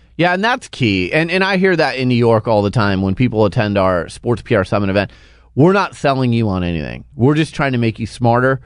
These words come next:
We're trying to arm you with information and tools that are gonna help make you better at your job. It's gonna help our industry. So, uh, it's a really important point that you bring up. All right,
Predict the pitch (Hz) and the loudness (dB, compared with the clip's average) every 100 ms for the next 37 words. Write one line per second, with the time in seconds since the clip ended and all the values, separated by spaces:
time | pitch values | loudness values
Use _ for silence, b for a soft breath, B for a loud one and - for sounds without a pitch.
0 | b - 110 131 117 92 117 123 131 127 | b -8 -4 -2 -2 -2 0 2 2 2
1 | 117 104 98 120 120 117 117 131 113 98 | 2 2 0 -2 2 2 2 0 -2 -2
2 | - 127 127 117 117 107 107 120 120 - | 0 2 2 2 0 0 0 2 0 0
3 | 120 117 - 120 95 117 113 113 107 107 | 0 0 0 -2 0 0 0 -2 -2 -4
4 | 95 107 104 127 120 123 107 113 120 101 | -2 0 0 -2 -4 -4 0 0 0 -2
5 | 90 117 120 - 135 131 123 131 117 b | -2 -4 -6 -4 -2 -2 2 2 0 b
6 | b b b 135 135 131 147 139 147 139 | b b b 2 2 0 2 4 4 2
7 | 120 139 139 120 120 - 120 117 - 107 | 0 0 0 0 -4 0 0 0 -2 -2
8 | 110 98 110 110 104 90 - 170 151 | 0 2 2 2 0 -2 -2 0 -2